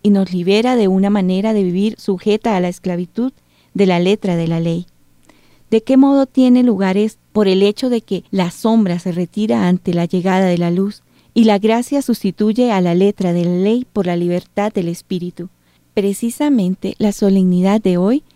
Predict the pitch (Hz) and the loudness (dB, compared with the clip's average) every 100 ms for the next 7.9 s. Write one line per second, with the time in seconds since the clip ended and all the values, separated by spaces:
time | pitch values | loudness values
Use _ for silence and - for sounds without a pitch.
0 | _ _ - 240 240 240 226 254 269 349 | _ _ -4 0 2 0 0 2 2 2
1 | 269 190 226 247 277 214 - 185 185 190 | 2 0 0 2 2 0 -2 0 2 2
2 | 202 202 220 233 226 214 175 160 165 170 | 2 2 4 6 4 4 0 -2 -4 -10
3 | - _ _ _ _ - 208 - 196 185 | -14 _ _ _ _ 0 0 0 -2 -2
4 | 185 190 - 180 175 202 240 - 208 180 | -6 -10 -6 -6 -2 0 0 0 -2 0
5 | 185 170 175 180 233 - 202 - - 180 | 0 -2 0 0 -2 -2 -4 -4 -4 -2
6 | 185 247 285 233 202 214 _ - 190 - | 0 0 2 2 2 -4 _ -4 -4 0
7 | 233 254 202 180 175 175 175 175 180 | 2 4 4 0 -2 -6 -4 -4 -6